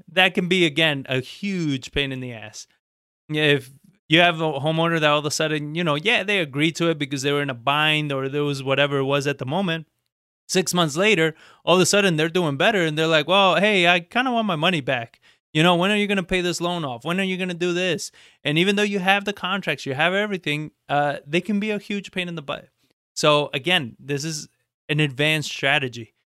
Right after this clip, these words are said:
you know. And another thing is that, yeah, you might get the subject to, you might get the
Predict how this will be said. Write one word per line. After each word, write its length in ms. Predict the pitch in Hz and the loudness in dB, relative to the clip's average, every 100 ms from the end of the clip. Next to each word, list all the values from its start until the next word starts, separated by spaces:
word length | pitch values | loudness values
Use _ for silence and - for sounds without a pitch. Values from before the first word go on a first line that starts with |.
| _ _ - | _ _ -4
you 120 | 139 | 0
know. 220 | 135 143 | 2 0
And 400 | 147 143 143 139 | 0 0 -2 -6
another 300 | 143 147 160 | -4 0 0
thing 260 | 160 180 185 | 2 0 0
is 180 | 160 143 | -2 0
that, 300 | 151 147 147 | 2 2 0
yeah, 120 | 190 | 0
you 120 | 147 | 2
might 220 | 147 160 | 0 0
get 140 | 170 170 | 0 0
the 120 | 151 | -2
subject 400 | - 156 147 147 | -2 -2 -2 -4
to, 260 | - 160 156 | -2 -2 0
you 120 | 139 | -2
might 220 | 139 143 | -2 -2
get 180 | 143 139 | -2 -2
the 380 | 151 143 135 | 2 2 2